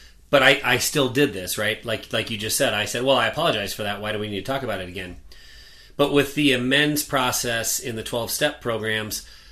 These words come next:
a lot of times the, the alcoholic in recovery, once they've given their amends, they do the,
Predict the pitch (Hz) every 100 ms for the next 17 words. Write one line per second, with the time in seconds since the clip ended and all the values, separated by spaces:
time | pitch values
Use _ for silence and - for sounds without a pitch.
0 | - 113 117 131 127 120 110 107 104 -
1 | - - - - - 120 113 110 - -
2 | - - 110 107 101 - 113 113 120 113
3 | 117 107 147 147 123 110 104 104 - 113
4 | 120 - 113 110 98 - - 127 117 113
5 | 110 104 107 156 135 110 110 - - -
6 | - - 107 110 98 98 95 98